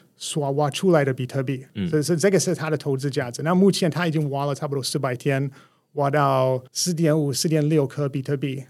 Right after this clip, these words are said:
Speaker 1: 那算算看，它在一千一百天应该有机会可以挖到一千一百颗，很难说，因为比特币的算，<laughs> 这个是很难预测。那它是用 Liquid 去发行的，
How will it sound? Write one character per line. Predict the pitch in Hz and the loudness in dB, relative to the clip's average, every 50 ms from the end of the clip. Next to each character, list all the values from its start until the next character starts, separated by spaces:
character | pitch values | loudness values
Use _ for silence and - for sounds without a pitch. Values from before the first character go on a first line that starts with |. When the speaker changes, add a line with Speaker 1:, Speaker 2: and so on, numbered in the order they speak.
| _ _ _ | _ _ _
Speaker 1:
那 | - 151 | -10 -8
算 | - - 170 151 | -4 -2 0 0
算 | - 160 139 | 0 0 0
看， | 143 156 147 | 0 -4 -4
它 | 135 - 165 156 151 | -4 -2 -2 -2 0
在 | - 170 160 151 147 | 0 0 0 0 0
一 | 143 151 160 | 0 0 -2
千 | 147 - 160 147 | 0 0 0 0
一 | 156 | 0
百 | 143 151 135 131 | -2 -2 -2 -2
天 | - - 151 143 147 | -2 -4 -4 -2 0
应 | 165 170 | 0 2
该 | 165 170 | 2 2
有 | 160 151 139 | 2 2 0
机 | 127 - 147 | 0 0 -2
会 | 139 151 156 | 0 0 0
可 | 131 - 156 151 143 | 0 0 0 2 2
以 | 139 131 127 123 123 - _ _ _ _ _ _ | 2 2 0 -2 -4 -10 _ _ _ _ _ _
挖 | 147 139 139 143 143 | -6 -4 -2 0 2
到 | 143 147 139 135 131 127 123 127 123 - | 2 2 2 2 0 0 -2 -4 -6 -8
一 | - 151 | -6 -6
千 | 143 147 - 135 131 | -6 -4 -6 -4 -4
一 | 135 | -4
百 | 123 123 117 | -4 -6 -6
颗， | 113 - - 127 120 120 120 - _ _ _ _ | -8 -8 -8 -8 -8 -10 -12 -16 _ _ _ _
很 | _ 156 143 | _ -6 -4
难 | 131 123 | -4 -4
说， | 120 123 151 143 | -2 0 0 2
因 | 139 139 | 2 2
为 | 135 131 127 120 - - - _ _ _ _ | 2 0 0 -4 -6 -14 -20 _ _ _ _
比 | - | -2
特 | 143 147 | 0 2
币 | 147 156 | 2 2
的 | 135 123 | 2 0
算， | - - 180 - - - - - 110 | 0 0 0 0 0 -4 -6 -2 0
<laughs> | 110 107 101 - - 113 - | 0 0 0 -2 -4 -4 2
这 | - 240 | 2 2
个 | 165 156 | 4 4
是 | - - - 180 | 0 0 0 0
很 | - 151 151 | 0 0 0
难 | 151 143 143 147 - - - - 151 - - - | 0 0 0 -2 -4 -8 -14 -16 -16 -18 -8 0
预 | 226 185 160 | 2 2 4
测。 | - - 160 147 127 123 - - - _ _ _ _ _ _ _ _ _ | 6 6 4 4 4 0 -6 -16 -20 _ _ _ _ _ _ _ _ _
那 | 196 220 226 214 | 2 2 2 2
它 | 220 - - - 202 226 226 | 2 -4 -4 -2 0 2 2
是 | - - 240 220 | 2 2 2 2
用 | 202 190 170 160 147 143 143 | 4 4 4 4 2 0 -2
Liquid | 151 147 156 185 185 - - 156 127 - 127 - - _ _ _ _ _ _ | 0 2 4 4 4 4 2 0 0 0 -4 -10 -18 _ _ _ _ _ _
去 | - - 180 170 | -4 0 0 0
发 | 143 - 160 135 131 139 | 0 0 -4 -6 -4 -6
行 | 131 131 - 147 127 127 | -6 -6 -6 -6 -6 -6
的， | 120 - 127 - - | -8 -10 -12 -14 -18